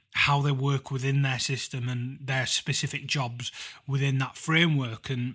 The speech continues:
and everyone has really praised him in those areas, and he's, he's been quite influential in, in making those changes since his arrival. I think that's fairly evident in the success he's had since he's arrived.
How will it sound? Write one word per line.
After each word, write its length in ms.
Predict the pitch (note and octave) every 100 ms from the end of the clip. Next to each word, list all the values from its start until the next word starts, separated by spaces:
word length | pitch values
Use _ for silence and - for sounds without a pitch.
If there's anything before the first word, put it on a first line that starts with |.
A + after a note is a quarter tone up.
| -
and 100 | D3 D3
everyone 400 | C#3+ D3 C3+ C3+
has 180 | C3 C3
really 240 | B2+ B2
praised 420 | - D3 D3 C#3
him 100 | C#3
in 80 | C#3
those 200 | C3+ C3
areas, 420 | C3 B2+ C3 B2
and 100 | A#2+
he's, 160 | B2+ A#2+ - - - _ -
he's 160 | - C3
been 180 | D3
quite 260 | C#3+ D3 C#3+
influential 680 | D3+ C#3 C#3 C3+ C3 - C3
in, 220 | B2+ C3+
in 180 | C#3 C3
making 360 | C3 B2+ - B2+
those 180 | B2 -
changes 400 | C#3 B2+ A#2+ A2+
since 340 | - C3+ -
his 160 | C3 A#2+
arrival. 560 | B2 B2 B2 B2 B2 - - - _ _ _ _ _ _
I 40 | -
think 160 | D3
that's 160 | B2 A#2
fairly 300 | - A#2+ A#2+
evident 340 | A#2 A#2+ B2
in 120 | C3 A#2+
the 60 |
success 420 | A2+ - - - -
he's 140 | A2
had 160 | A2+ -
since 240 | B2 A2
he's 140 | B2 A2+
arrived. 540 | B2+ E3+ A#2 C3+ -